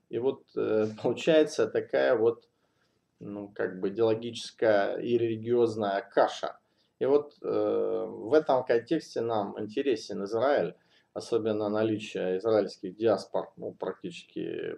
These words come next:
по всему миру. И не везде они друг с другом как бы в ладах, вот в таких, а, э, так сказать, <laughs> однажды в Лос-Анджелесе шёл, там две синагоги на одной улице друг напротив друга, они там,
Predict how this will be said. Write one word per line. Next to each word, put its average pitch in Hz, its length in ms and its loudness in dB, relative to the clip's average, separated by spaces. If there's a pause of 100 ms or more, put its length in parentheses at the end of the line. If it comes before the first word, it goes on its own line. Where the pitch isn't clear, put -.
по 98 100 -6
всему 104 360 -6
миру. 117 560 0 (1200)
И 110 160 -6
не 135 160 2
везде 147 460 8
они 131 340 6
друг 123 340 0
с 117 40 -14
другом 123 680 4 (500)
как 110 200 0
бы 113 120 0
в 113 80 2
ладах, 151 760 6
вот 104 220 -4
в - 80 -20
таких, 98 500 -4
а, 87 400 -4 (400)
э, - 100 -12
так 87 100 -18
сказать, - 360 -10 (140)
<laughs> - 120 -14
однажды 110 440 0
в 104 60 4
Лос-Анджелесе 104 720 -2
шёл, 139 300 0
там 98 220 -4
две 110 160 0
синагоги 110 640 -4
на 95 160 -6
одной 104 220 -6
улице 117 320 -6
друг - 220 -10
напротив 98 460 -4
друга, 113 340 -2
они 95 180 -6
там, 90 300 -8